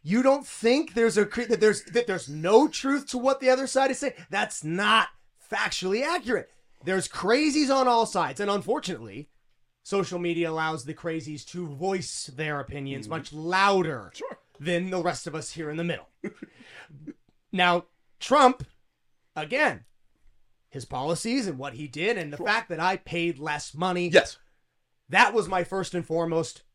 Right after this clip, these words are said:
Speaker 1: most attractive quality. That I,
Speaker 2: Mm-hmm.
Speaker 1: I loved Trump. During his first couple years in office, I was like, "Oh, this is great."
Speaker 2: Yeah.
Speaker 1: I, I,
Speaker 2: Yeah.
Speaker 1: like, I don't have to pay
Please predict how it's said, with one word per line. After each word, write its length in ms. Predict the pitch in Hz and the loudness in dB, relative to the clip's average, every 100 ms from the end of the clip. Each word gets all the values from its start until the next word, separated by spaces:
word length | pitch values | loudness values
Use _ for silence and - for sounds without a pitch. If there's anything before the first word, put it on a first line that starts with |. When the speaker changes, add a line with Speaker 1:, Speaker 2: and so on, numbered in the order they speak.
| _ _ | _ _
Speaker 1:
most 560 | 135 180 254 254 - - | -6 4 4 4 -2 -6
attractive 640 | 190 - 175 185 - 170 | -8 -2 0 0 -2 -6
quality. 520 | - 170 160 160 160 | -2 0 0 0 -2
That 140 | 160 147 | -4 -2
I, 120 | 196 | 0
Speaker 2:
Mm-hmm. 80 | 170 | 0
Speaker 1:
I 80 | 185 | 0
loved 360 | 175 190 - | 2 2 0
Trump. 300 | - 139 107 | -8 -10 -8
During 280 | 170 190 180 | -4 -2 -2
his 180 | 175 - | -2 -4
first 320 | - 202 202 | 0 0 0
couple 200 | 196 190 | -6 -6
years 240 | 190 202 180 | -2 -2 0
in 80 | |
office, 360 | 185 185 180 185 | 2 2 0 0
I 80 | 180 | -2
was 120 | 175 | 0
like, 160 | 170 175 | -4 -4
"Oh, 100 | 175 | -6
this 180 | 170 | -6
is 120 | 104 - | -12 -16
great." 420 | 101 139 214 - | -12 -12 -10 -6
Speaker 2:
Yeah. 180 | 151 226 | -6 -4
Speaker 1:
I, 180 | 127 165 170 | -2 -2 -2
I, 100 | 151 | -8
Speaker 2:
Yeah. 140 | 175 110 - 151 | -6 -6 -8 -12
Speaker 1:
like, 240 | 160 156 | -10 -10
I 100 | 135 | -8
don't 160 | 165 170 | -6 -4
have 160 | 165 - | -6 -6
to 160 | 170 | -8
pay 320 | 123 143 160 | -8 -10 -10